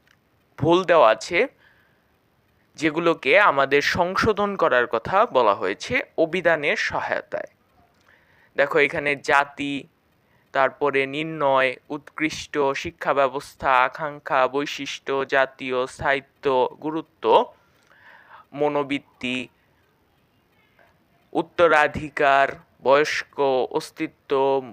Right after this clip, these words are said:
ভুল, তৈরি, জিনিস, বস্তু, পাখি, ধরনের, ধৈর্য, প্রবণতা, ইংরেজি সমূহের, ব্যয়, সম্মান, বিদেশি, দেশীয় ইত্যাদি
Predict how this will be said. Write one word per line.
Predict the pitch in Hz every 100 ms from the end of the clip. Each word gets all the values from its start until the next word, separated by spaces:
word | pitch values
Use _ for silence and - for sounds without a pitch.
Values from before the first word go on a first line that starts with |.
| -
ভুল, | - 139 143 143 139 131 131 _ _ _ _ _ _ _ _ _ _
তৈরি, | 170 160 156 135 139 139
জিনিস, | 127 156 143 131 131 139 -
বস্তু, | 135 151 - - 139 127
পাখি, | - 143 147 - 147 131 131 - _ _
ধরনের, | 113 127 151 160 151 139 135 127
ধৈর্য, | 143 147 143 - 135 131
প্রবণতা, | 156 156 156 151 139 127 127 127 - _ _ _
ইংরেজি | - 170 165 156 143 127 139
সমূহের, | 147 170 160 165 139 95 135 196 _ _ _ _ _ _ _ _ _ _ _ _ _ _ _ -
ব্যয়, | 117 147 135 135 127 151 _ _ _ -
সম্মান, | - 175 165 123 95 165 240 _ _ _ _ _ -
বিদেশি, | 143 147 151 - 165
দেশীয় | 143 147 - 156 127 190 208
ইত্যাদি | 151 165 151